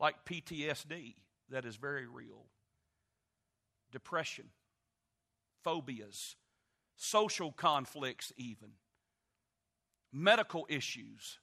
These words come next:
sleep deprivation, and so many other things.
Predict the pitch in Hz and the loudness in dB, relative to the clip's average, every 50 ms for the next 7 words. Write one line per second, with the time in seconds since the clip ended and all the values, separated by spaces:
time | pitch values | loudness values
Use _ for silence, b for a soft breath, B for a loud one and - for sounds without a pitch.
0 | _ - - - - 190 214 226 208 - 143 143 139 123 - - 113 101 110 101 | _ -8 -8 -6 -2 0 0 0 -2 -4 -2 -2 -2 -2 -2 -10 -12 -12 -12 -14
1 | 98 95 - - 80 85 92 101 _ _ _ _ _ _ _ _ _ _ _ _ | -12 -12 -12 -12 -12 -16 -20 -20 _ _ _ _ _ _ _ _ _ _ _ _
2 | _ _ _ _ _ _ 139 123 113 - - 143 139 139 143 139 143 143 143 143 | _ _ _ _ _ _ -20 -16 -12 -8 -6 -6 -4 -2 -2 -2 -4 -4 -6 -8
3 | 143 - - 160 147 135 110 110 110 - - | -10 -12 -14 -16 -16 -16 -18 -18 -16 -16 -18